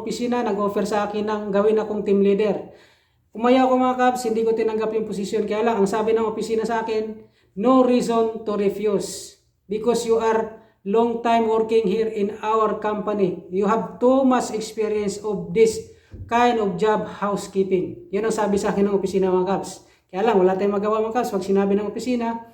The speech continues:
kailangan nating sundin at tinanggap ko ang posisyon na to, mga kabs, bilang team leader hanggang ngayon.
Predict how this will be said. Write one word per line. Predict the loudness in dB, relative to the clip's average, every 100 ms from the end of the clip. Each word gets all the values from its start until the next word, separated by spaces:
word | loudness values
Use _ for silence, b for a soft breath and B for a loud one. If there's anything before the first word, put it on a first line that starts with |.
| B B
kailangan | -2 2 2 2 -2
nating | -2 -2
sundin | -2 0 0 0 -2
at | -8 -10 -18 -6
tinanggap | 0 2 4 0 0
ko | 0
ang | 0
posisyon | -2 -2 -2 2
na | 2
to, | 2
mga | 0 0
kabs, | -4 -6 B B _
bilang | 0 2 2 0 2
team | 4
leader | 4 2 0 -2 -6 -4
hanggang | 2 2 2
ngayon. | -2 -6 -8